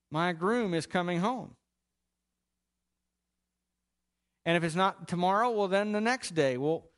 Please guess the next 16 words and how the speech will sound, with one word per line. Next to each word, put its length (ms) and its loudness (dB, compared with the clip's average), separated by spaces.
I 120 0
know 200 0
he's 140 -4
coming. 460 -6
And 80 -8
we're 80 -4
gonna 160 -4
get 240 -6
ready 320 -6
for 80 -10
him 260 -6
to 80 -10
be 160 -4
here. 380 -8
And 180 2
then 220 0